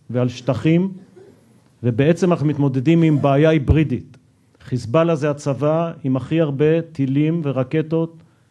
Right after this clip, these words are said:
בכל המזרח התיכון. צבא כמעט סדיר. מצד שני, אופן הפעולה שלו, אה, הוא כמו אופן הפעולה של הטרור. אזרחים, יורים על אזרחים, מסתתרים אחרי אזרחים. אה, יש פה בעיה היברידית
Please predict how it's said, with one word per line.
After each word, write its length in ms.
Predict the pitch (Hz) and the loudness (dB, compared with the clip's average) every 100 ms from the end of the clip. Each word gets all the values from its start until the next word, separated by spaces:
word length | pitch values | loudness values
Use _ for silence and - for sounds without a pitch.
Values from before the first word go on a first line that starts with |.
| _ - | _ -10
בכל 260 | - 160 | 0 2
המזרח 380 | 170 151 147 143 | 4 4 2 0
התיכון. 360 | 143 131 123 113 - _ _ _ _ - | -2 -2 -4 -8 -10 _ _ _ _ -8
צבא 440 | 120 120 151 185 190 | -4 0 0 0 -2
כמעט 280 | 151 156 160 | -2 -2 -2
סדיר. 420 | - 135 139 104 - - - | -2 0 0 -2 -8 -10 -6
מצד 300 | 123 160 156 | -2 0 0
שני, 240 | 156 156 | 0 2
אופן 300 | 165 160 160 | 2 2 0
הפעולה 420 | 147 147 139 147 156 | -2 0 2 2 0
שלו, 360 | 135 117 123 - _ _ _ _ 120 | -4 -6 -10 -16 _ _ _ _ -4
אה, 120 | 120 | -2
הוא 140 | 117 139 | -2 -2
כמו 180 | 135 151 | 2 4
אופן 360 | 160 151 147 | 4 4 0
הפעולה 400 | 143 135 131 143 | 0 0 2 0
של 160 | 139 127 | -2 -4
הטרור. 500 | 123 120 120 95 101 _ _ _ _ _ | -4 -4 -4 -4 -10 _ _ _ _ _
אזרחים, 680 | 107 110 120 107 165 175 170 - - _ _ _ _ _ | -8 -4 -4 2 2 2 0 -6 -20 _ _ _ _ _
יורים 360 | 113 117 160 165 | 0 2 4 4
על 100 | 156 | 2
אזרחים, 560 | 135 143 135 147 151 143 - | 0 -2 -2 0 -2 -4 -10
מסתתרים 500 | 117 - 127 143 147 | -8 -6 0 2 2
אחרי 240 | - 123 | 0 -4
אזרחים. 400 | 110 110 101 - - _ _ _ _ _ - | -4 -6 -10 -16 -20 _ _ _ _ _ -4
אה, 280 | 120 123 127 127 | 2 2 2 0
יש 140 | 156 | -4
פה 120 | 151 147 | 0 0
בעיה 300 | 139 135 143 | 2 2 2
היברידית 720 | 139 110 151 147 170 - | 2 0 0 0 -2 -6